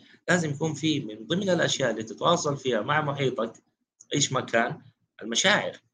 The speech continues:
المشاعر، ولما تكون إيجابية وتكون محفزة وتكون فيها، آه، الاهتمام وال-، والإصغاء والأمور هذه كلها، المشاعر تفرق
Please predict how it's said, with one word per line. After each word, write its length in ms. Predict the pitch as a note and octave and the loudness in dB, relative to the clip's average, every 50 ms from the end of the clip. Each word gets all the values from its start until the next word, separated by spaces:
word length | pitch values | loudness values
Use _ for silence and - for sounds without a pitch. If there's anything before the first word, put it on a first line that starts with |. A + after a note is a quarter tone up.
| _ _ _ _ _ _ _ _ _ _ _ _ _ _ _ _ _ _ _ _ _ _ _ _ _ _ _ _ _ _ _ _ _ _ _ _ _ _ _ _ _ _ _ | _ _ _ _ _ _ _ _ _ _ _ _ _ _ _ _ _ _ _ _ _ _ _ _ _ _ _ _ _ _ _ _ _ _ _ _ _ _ _ _ _ _ _
المشاعر، 480 | G2 G2 - - B2+ C3+ C3+ C3 D#3 C#3 | -14 -12 -6 -2 0 0 2 2 0 0
ولما 280 | G#2+ G2+ G2+ G#2 G#2 | -2 -4 -6 -8 -8
تكون 360 | F#2+ - - - D3+ E3+ F3 D#3 | -10 -12 -6 -2 0 2 2 2
إيجابية 840 | - D3 D3 - B2 A#2+ A#2 A2+ A#2 A2+ G#2+ G#2 A2 A#2 - - _ _ _ _ _ _ _ _ _ _ _ | 2 0 0 2 2 2 2 2 0 0 0 0 -2 -4 -6 -10 _ _ _ _ _ _ _ _ _ _ _
وتكون 360 | - - _ - B2 B2+ A#2+ | -20 -20 _ -10 -8 -8 -8
محفزة 680 | A2+ - - A#2+ A#2+ - - - G#2 - - G2+ G2+ G#2+ | -8 -4 -2 -2 -2 -2 -4 -6 -6 -4 -2 -2 -2 -2
وتكون 400 | - - - - _ A2+ A2+ A2 | -4 -8 -14 -14 _ -8 -8 -8
فيها، 440 | - - A#2+ A2 G#2+ A2 A2 - - - - - - _ _ - | -6 -6 -4 -4 -2 -4 -6 -6 -10 -14 -20 -20 -20 _ _ -10
آه، 420 | - - - B1 G#1+ - - - - - - - | -10 -8 -8 -8 -10 -12 -14 -16 -20 -18 -16 -12
الاهتمام 840 | - G2+ G#2 F#2 - - A2+ A2 A2+ A2 A2 A2 G#2+ G#2 G#2 G#2 G#2 | -6 -6 -6 -6 -2 -2 0 0 2 2 2 2 0 0 -2 -4 -8
وال-، 800 | F#2 F2+ F2 F2 F2 F2 F2 F2 F2 F2 - - F2+ F2+ F2 - _ _ _ _ _ _ _ _ _ _ _ _ - | -10 -12 -12 -12 -12 -12 -14 -16 -16 -18 -20 -20 -20 -20 -20 -20 _ _ _ _ _ _ _ _ _ _ _ _ -20
والإصغاء 1080 | A#1+ A1+ - - F#2+ G2 G2 G2+ G#2 G2+ G2+ F#2+ - - G#2 A#2 A#2 A2+ A2 G#2+ G#2 | -18 -18 -16 -12 -8 -6 -6 -6 -4 -4 -2 -2 -2 0 2 2 2 4 2 0 0
والأمور 400 | G2+ G2+ G#2+ A#2 C3 C3+ B2+ B2+ | -2 -4 -4 -4 -2 0 0 0
هذه 140 | A#2+ A2+ - | 0 -2 -4
كلها، 220 | - D3+ B2+ A#2 A2 | -6 -4 -2 -2 -4
المشاعر 480 | G#2+ G#2 G2+ - C#3+ C#3+ B2+ A#2+ C3+ | -4 -6 -4 -2 0 0 0 -2 -6
تفرق 420 | B2 - _ - E3+ - - - | -8 -8 _ -6 -6 -6 -8 -10